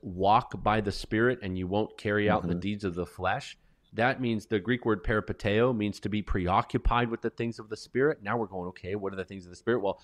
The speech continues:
Speaker 1: that means he has a will, he has volition, he has desire for us and a plan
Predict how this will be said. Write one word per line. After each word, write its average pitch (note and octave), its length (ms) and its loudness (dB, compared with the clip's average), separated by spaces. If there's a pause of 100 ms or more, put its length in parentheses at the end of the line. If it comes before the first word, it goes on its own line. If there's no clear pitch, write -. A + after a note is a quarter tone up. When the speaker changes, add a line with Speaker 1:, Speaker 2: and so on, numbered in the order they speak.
Speaker 1:
that A#2 100 4
means A#2 180 2
he G#2 100 -2
has F#2+ 140 0
a F#2 60 2
will, G2 520 4 (160)
he A#2+ 160 -4
has F#2 180 -4 (180)
volition, G2+ 760 0 (260)
he B2 140 -2
has F#2+ 180 0
desire G2+ 800 2 (140)
for A#2+ 420 4
us D#3 340 0
and G2 140 -4
a E2+ 40 -8
plan B2 600 -2